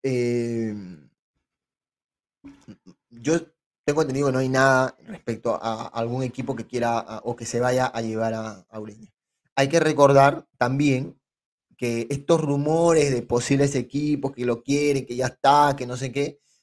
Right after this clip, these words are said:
también surgió a, a inicios de año. También surgió a inicios de año cuando, este, no habían pasado el, el, el video de, de renovación de Ureña, porque, bueno, eh, Ureña es un jugador especial,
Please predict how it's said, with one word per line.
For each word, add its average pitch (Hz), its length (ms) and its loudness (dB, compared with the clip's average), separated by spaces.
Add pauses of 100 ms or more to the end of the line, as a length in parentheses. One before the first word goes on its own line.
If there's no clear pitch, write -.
(240)
también 185 300 4
surgió 196 360 4
a, 151 240 6
a 135 80 0
inicios 170 320 0
de 190 100 4
año. 120 300 -2 (320)
También 151 240 -2
surgió 180 240 0
a - 20 2
inicios 180 320 0
de 175 140 2
año 170 340 0 (480)
cuando, 131 520 2
este, 123 760 -4
no 139 120 -2
habían 156 460 0 (800)
pasado 123 300 0
el, 147 220 -4
el, 127 240 -4
el 123 60 -8
video 139 280 -2
de, 135 480 -2
de 131 100 -4
renovación 127 640 -4
de 151 80 0
Ureña, 151 380 0
porque, 123 240 -4
bueno, 113 280 -6 (360)
eh, 117 560 -8 (340)
Ureña 185 240 2
es 180 80 0
un 165 80 -2
jugador 151 220 4
especial, 139 580 0